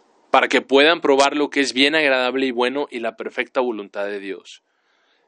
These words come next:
Esto nos muestra que estamos venciendo nuestros pecados de manera activa si hacemos estas cosas. Recuerden lo que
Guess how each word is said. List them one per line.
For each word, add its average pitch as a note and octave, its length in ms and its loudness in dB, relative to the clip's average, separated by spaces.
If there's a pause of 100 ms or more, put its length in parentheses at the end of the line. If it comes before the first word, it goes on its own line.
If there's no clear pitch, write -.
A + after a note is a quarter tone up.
(180)
Esto - 180 2
nos D#3+ 140 4
muestra C#3+ 480 0
que B2+ 280 -6
estamos C3 440 -10
venciendo C3 420 -8
nuestros B2 320 -14
pecados A#2 480 -8
de A#2 100 -4
manera G#2+ 360 -4
activa A#2+ 400 -6
si - 120 -12
hacemos B2+ 320 -6
estas A2+ 300 -6
cosas. - 560 -12 (1160)
Recuerden C3+ 480 4
lo C3 100 2
que - 240 -6